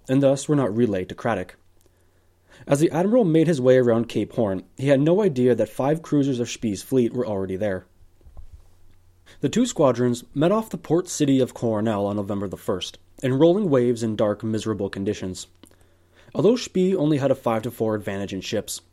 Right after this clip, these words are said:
his cruisers were better armored and equipped with superior firepower.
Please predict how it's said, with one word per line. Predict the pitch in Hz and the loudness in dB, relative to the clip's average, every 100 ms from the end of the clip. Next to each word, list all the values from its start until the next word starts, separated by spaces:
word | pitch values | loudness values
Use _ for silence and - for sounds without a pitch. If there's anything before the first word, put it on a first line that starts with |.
| - | -10
his | 131 | -10
cruisers | - 180 185 226 | -2 0 0 0
were | 143 | 0
better | 117 175 196 | 0 0 0
armored | 127 113 98 98 - | -2 -2 -2 -6 -4
and | 120 | -4
equipped | 123 160 170 | 0 0 -2
with | 151 | -4
superior | - - 117 98 | -6 -4 -2 -4
firepower. | 92 117 107 104 92 90 | -4 -4 -4 -4 -6 -8